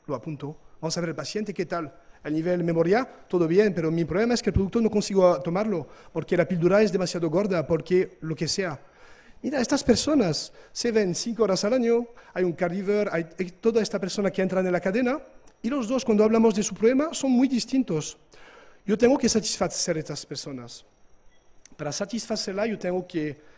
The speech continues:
entender sus problemáticas, priorizarla, porque la solución que sirven, la, las cajas de, de herramientas que permiten de hacer todo, al final no hacen nada.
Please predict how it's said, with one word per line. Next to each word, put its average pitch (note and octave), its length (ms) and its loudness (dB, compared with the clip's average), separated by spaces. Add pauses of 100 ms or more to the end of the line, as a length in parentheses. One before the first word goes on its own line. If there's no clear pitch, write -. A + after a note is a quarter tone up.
entender G#3 460 0
sus - 220 -10
problemáticas, F3+ 680 -2
priorizarla, F3+ 760 -4 (380)
porque F3 180 -10
la F3 100 0
solución G3 380 -2
que F#3 140 -4
sirven, F3 560 -4 (640)
la, D#3 140 -2
las D3+ 340 -4
cajas F#3+ 460 -2
de, E3+ 260 0
de D#3 300 -4
herramientas F3 520 2
que - 120 -6
permiten F3+ 400 -2
de F3 80 0
hacer D#3+ 180 -4
todo, F3 260 -2
al E3 80 4
final E3 240 -4
no D#3 120 0
hacen C#3+ 220 -6
nada. F#3 280 -4